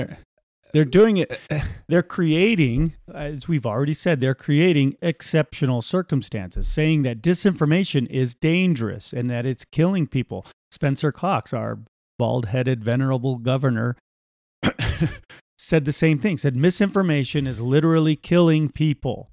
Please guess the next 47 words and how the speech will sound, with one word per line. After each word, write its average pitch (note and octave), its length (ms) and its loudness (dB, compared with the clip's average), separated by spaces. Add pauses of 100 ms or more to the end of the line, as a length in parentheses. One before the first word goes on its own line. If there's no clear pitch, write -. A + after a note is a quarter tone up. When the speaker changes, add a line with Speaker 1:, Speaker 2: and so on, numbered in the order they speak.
(120)
Speaker 1:
He, D#3+ 140 0
th-, E3 260 0
that's F3+ 220 -4
a E3 60 -2
quote. D#3+ 600 2
"Misinformation D#3 840 -2
is A#2+ 140 -6
literally D#3+ 540 2
killing D3+ 500 0
people." - 460 -6
Speaker 2:
Venerable, A2 680 6
accorded C#3+ 460 2
a A2 60 0
great A2+ 340 -2
deal A2+ 200 2
of G2 120 2
respect, G2+ 580 -2
especially C#3 440 -4
because A2+ 280 -2
of G#2+ 120 -4
age, C3 480 4
<laughs> - 80 -10
wisdom, A2+ 420 4
or G#2 100 2
character. E2 580 -6 (220)
Speaker 1:
Yeah, A3+ 200 -4
he E3 160 2
has D3 180 2
Speaker 2:
Do C#3 60 6
you, B2+ 200 0
would A#2+ 140 -2
you D3 60 4
care D#3+ 200 4
to C#3+ 60 0
revise A#2 500 4
your G2+ 180 4
free B2 280 2
speech F#3+ 380 2
Speaker 1:
he F3 40 2
Speaker 2:
there? D#3 180 8
Speaker 1:
has B2 200 2
so - 300 2
Speaker 2:
To E3 80 8
Speaker 1:
much D#3 380 4
wisdom B2+ 520 0
and A2+ 140 -4
character. F#2+ 580 -10